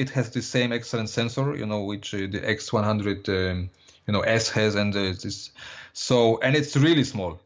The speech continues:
so there is really no excuse. I mean, this one is really pocketable. So, yeah, that's what I would, uh, anyway always suggest. Just keep your camera next to you, because you never know.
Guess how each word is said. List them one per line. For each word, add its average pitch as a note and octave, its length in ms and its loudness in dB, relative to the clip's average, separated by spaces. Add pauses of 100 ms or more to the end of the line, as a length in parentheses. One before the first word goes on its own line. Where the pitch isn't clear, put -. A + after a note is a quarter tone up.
so C#3 200 0
there D3 200 2
is C#3+ 120 0
really D3+ 160 0
no C3+ 340 2
excuse. F#2 440 -12 (100)
I A#2+ 40 -4
mean, A#2+ 100 -4
this C#3 160 -6
one C3+ 140 0
is B2+ 100 -4
really C3 220 4
pocketable. G2+ 560 -2 (760)
So, G#2 560 -4 (140)
yeah, C3+ 260 2 (480)
that's C#3+ 260 -4
what C3+ 160 0
I C3 140 2
would, B2+ 300 0
uh, - 20 -6 (220)
anyway B2+ 360 2
always A2+ 360 2
suggest. G#2 400 -2
Just A2 180 -2
keep C#3 220 0
your C#3 100 4
camera B2+ 320 2
next A#2+ 280 -4
to B2 60 -2
you, A2+ 220 0
because G#2+ 500 -4 (380)
you B2 140 4
never G#2+ 200 2
know. F2+ 240 -4